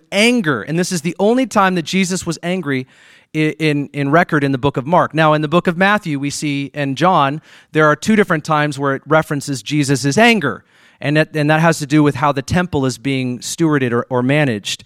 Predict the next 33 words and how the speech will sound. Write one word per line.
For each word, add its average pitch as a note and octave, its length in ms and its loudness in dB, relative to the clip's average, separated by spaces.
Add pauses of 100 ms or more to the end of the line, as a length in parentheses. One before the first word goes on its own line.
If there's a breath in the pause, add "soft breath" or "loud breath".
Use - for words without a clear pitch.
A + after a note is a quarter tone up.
(240 soft breath)
which, D3+ 220 2
by F3+ 160 4
the D#3+ 80 2
way, C#3 160 2
was C3 160 0
overseen B2+ 600 -2
by B2 140 0
the A2+ 80 -4
priests. - 460 -8 (1000 soft breath)
So G3+ 120 6
the F#3+ 80 6
man A#3 240 6
comes A3 260 2
forward F#3 260 4
and F3+ 120 0
he F3 40 -2
says, E3 200 -2
"Stretch A#3 400 0
out G#3 120 4
your G3 140 -2
hand." F3 240 -2
He C#3+ 80 -6
stretched - 540 -2
it F3 100 4
out D#3+ 140 4
and C#3+ 120 -4
his D3 140 -8
hand F3 300 -2
was C#3 120 -4
fully F3 560 -4
healed C#3+ 460 -6
and B2 100 -4
restored. A#2+ 460 -2